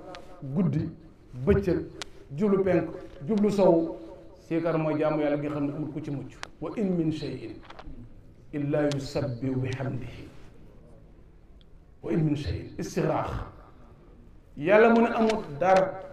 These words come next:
dara, dara, ndare mi ngi sikar. Lii problème yi ndax boo demee seen daayira da nga dégg wala doo dégg. "Walakin la tafqahuna", waxul "la ta'lamuna".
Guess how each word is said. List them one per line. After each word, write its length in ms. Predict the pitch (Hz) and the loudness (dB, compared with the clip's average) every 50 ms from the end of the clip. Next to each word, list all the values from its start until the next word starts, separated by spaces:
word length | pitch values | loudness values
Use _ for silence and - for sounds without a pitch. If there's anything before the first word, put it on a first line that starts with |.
| - - - | -6 -2 0
dara, 320 | 180 190 190 - - - - - - - - | 2 4 4 2 0 -2 -8 -12 -12 -2 4
dara, 320 | 180 190 190 - - - - - - - - - - - - - - - - | 6 8 8 8 6 2 -4 -8 -12 -14 -14 -16 -16 -18 -18 -20 -18 -10 -2
ndare 220 | 151 180 190 190 170 165 | 2 4 6 6 6 4
mi 60 | 151 143 | 2 -2
ngi 60 | 135 | -4
sikar. 360 | - 127 - - - 107 - - - - - - - - - - - - - - - - - - - - - - - | -6 -8 -10 -10 -10 -10 -8 -4 -4 -4 -4 -6 -10 -18 -20 -20 -20 -20 -20 -20 -20 -20 -20 -20 -20 -20 -20 -14 -2
Lii 160 | 170 202 233 226 | 2 2 4 4
problème 380 | 233 226 220 214 214 208 208 202 | 4 2 4 4 4 4 4 4
yi 140 | 196 190 190 | 4 2 4
ndax 200 | 185 202 208 202 - - - - - | 4 2 2 0 -2 -8 -12 -12 -8
boo 140 | 170 190 202 208 | -2 0 2 2
demee 220 | 208 202 202 196 | 4 4 4 4
seen 240 | 196 196 190 190 170 | 4 2 2 2 4
daayira 400 | 156 185 185 185 185 180 180 165 165 | 4 6 8 8 8 8 8 6 6
da 60 | 175 | 4
nga 140 | 175 175 160 | 4 4 6
dégg 220 | 151 180 180 - | 6 4 4 4
wala 180 | 170 160 165 156 | 4 2 2 2
doo 140 | 147 147 147 | 0 0 -2
dégg. 240 | 135 123 117 - 113 - - | -4 -4 -6 -6 -8 -10 -8
"Walakin 380 | 120 135 147 156 156 160 160 160 | -4 -4 -2 -2 -2 -4 -2 0
la 140 | 165 165 165 | 0 0 0
tafqahuna", 800 | - - 196 196 - - - 175 160 151 135 143 139 135 127 123 - - - - - | -2 -2 -4 -4 -4 -4 -2 0 0 0 0 -2 -4 -6 -6 -10 -12 -14 -16 -12 -10
waxul 220 | 143 143 143 156 160 | -8 -6 -4 -2 0
"la 200 | 160 165 170 165 | 2 2 2 2
ta'lamuna". 720 | 170 196 190 185 190 190 190 196 185 185 185 - - 151 | 2 2 4 4 6 6 6 6 8 6 6 4 2 0